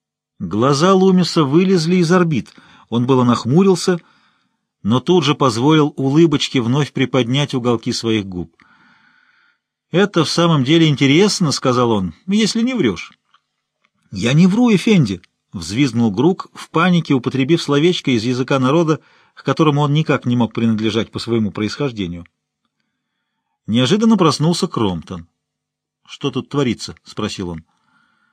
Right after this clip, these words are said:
Лумис непринуждённо передал ему контроль над телом. «Ничего особенного, мы просто поболтали с парнишкой». Погонщик съёжился, шаркнул ножкой и испарился. «Ты потрудился протереть тело досуха после похода?» —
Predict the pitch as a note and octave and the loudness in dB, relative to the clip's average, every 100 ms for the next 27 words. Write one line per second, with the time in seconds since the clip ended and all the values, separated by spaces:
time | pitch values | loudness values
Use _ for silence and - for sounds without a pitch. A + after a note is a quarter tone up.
0 | _ - F#3 B3+ A#3 - F3+ E3+ E3+ D#3+ | _ -4 0 2 2 4 2 4 4 2
1 | D3 A#3+ G#3+ E3 F#3 F3 D#3 C#3+ C#3+ C3+ | 2 2 2 2 2 4 2 2 0 0
2 | C#3 B2 D3 C#3+ B2+ - A#2 F2+ E2 _ | -2 0 0 0 -2 -4 -6 -6 -8 _
3 | _ _ - G2+ - D#3+ G3 - E3+ D#3 | _ _ -10 -8 -6 -4 -4 -2 -2 -2
4 | C3 B2 - F#3 G#3 G#3+ - F3 F#3 G3 | -6 -10 -8 -6 0 -2 -2 -2 0 0
5 | F3+ A#3 G3+ - A2+ G#2 - F#2+ E2+ _ | 0 -2 -2 -2 -2 -2 -4 -12 -16 _
6 | _ _ _ _ _ _ G#2 G2 A#2+ - | _ _ _ _ _ _ -8 -4 -2 -4
7 | G#2 - G#2 D#3 E3+ D3+ D3+ C#3 _ _ | -8 -8 -2 0 0 -4 -8 -14 _ _
8 | _ _ _ _ _ - - D3 D#3 D3 | _ _ _ _ _ -10 -2 -2 0 0
9 | C3+ C3+ F#3 - - E3 - C3 C3 - | 2 4 2 2 0 0 0 -4 -4 -6
10 | G2+ E2+ - - _ _ _ _ _ _ | -8 -8 -14 -20 _ _ _ _ _ _
11 | _ _ _ _ _ _ _ _ _ _ | _ _ _ _ _ _ _ _ _ _
12 | _ _ - C3 C#3 C3+ C3 G3 - B2 | _ _ -2 0 0 0 0 -2 -2 -2
13 | D3+ - C#3 A#2+ - C#3 A#2 A2+ C3+ - | -2 0 0 0 0 0 0 0 -2 -4
14 | G#2 G#2+ A2 A2+ C3+ - B2 E2+ | -10 -8 -6 -4 -6 -4 -4 -6